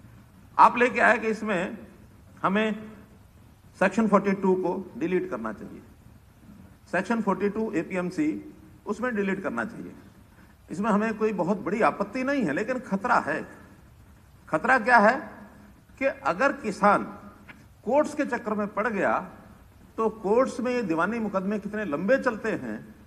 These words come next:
और निश्चित रूप से इसके अंदर कोर्ट में किसान छोटा पड़ जाएगा और जो सामने वाला जो खरीदार है उसका वो बड़ा पड़ जाएगा और कहीं उसके अंदर लुटाई पिटाई किसान की होनी शुरू हो गई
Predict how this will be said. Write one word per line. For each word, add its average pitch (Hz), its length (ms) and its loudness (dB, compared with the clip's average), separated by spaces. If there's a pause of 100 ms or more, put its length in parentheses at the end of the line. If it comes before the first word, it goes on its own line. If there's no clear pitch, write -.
(320)
और 175 240 2
निश्चित 185 420 -4
रूप 196 180 -4
से - 160 -6
इसके 190 360 -6
अंदर 202 280 -4
कोर्ट 196 340 -2
में 208 220 -4
किसान 214 420 -2
छोटा 147 260 -2
पड़ 156 140 -6
जाएगा 185 380 0 (580)
और 185 140 0
जो 202 120 4
सामने 202 400 2
वाला 254 200 4
जो 220 140 2
खरीदार 240 420 6
है 156 120 4
उसका 170 360 -4 (460)
वो 202 100 -2
बड़ा 220 280 6
पड़ 247 180 -2
जाएगा 135 420 2 (380)
और 185 220 4
कहीं 190 280 2
उसके 233 280 0
अंदर 233 200 0
लुटाई 208 320 2
पिटाई 202 300 -2
किसान 180 320 0
की 180 100 -8
होनी 165 160 -2
शुरू 151 240 -2
हो 139 120 2
गई 220 220 0